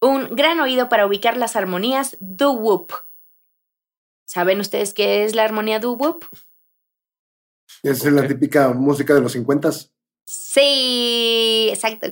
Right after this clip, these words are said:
Speaker 1: ok. ¿Puedes,
Speaker 2: Ah, ding, ding,
Speaker 1: por favor,
Speaker 2: ding, ding, ding.
Speaker 1: cantando, cantarnos cómo sonaba?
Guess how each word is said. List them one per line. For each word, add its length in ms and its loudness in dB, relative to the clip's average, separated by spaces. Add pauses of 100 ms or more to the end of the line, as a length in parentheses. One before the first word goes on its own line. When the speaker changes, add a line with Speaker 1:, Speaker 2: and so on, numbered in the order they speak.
Speaker 1:
ok. 120 -14 (480)
¿Puedes, 220 4
Speaker 2:
Ah, 60 0
ding, 180 2
ding, 60 2
Speaker 1:
por 120 4
favor, 200 6
Speaker 2:
ding, 60 4
ding, 140 4
ding. 100 2
Speaker 1:
cantando, 440 2 (340)
cantarnos 560 2
cómo 260 0
sonaba? 500 0